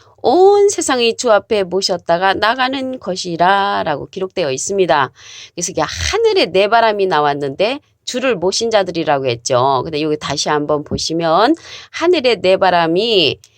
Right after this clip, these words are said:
주 앞에 모셨다가 나가는 것이니까 주님을 모셨던 자들이라는 것을 말씀을 통하여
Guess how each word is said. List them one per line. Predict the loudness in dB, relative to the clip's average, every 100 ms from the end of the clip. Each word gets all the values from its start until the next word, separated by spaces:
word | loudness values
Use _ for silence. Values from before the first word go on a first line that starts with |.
| _ _ _
주 | -6 0 2
앞에 | 2 2 2 2 0
모셨다가 | 0 0 0 0 2 2 2
나가는 | 0 0 0 0
것이니까 | -2 -2 -4 -6 -2 0 0 -2 -4 -6
주님을 | 0 0 0 0 0 0
모셨던 | 0 0 0 -2 0 0 0
자들이라는 | -2 -2 -2 0 0 0 0
것을 | -2 0 0 0 -4 -18 -20 _
말씀을 | -2 -2 -2 -2 -2
통하여 | -2 0 0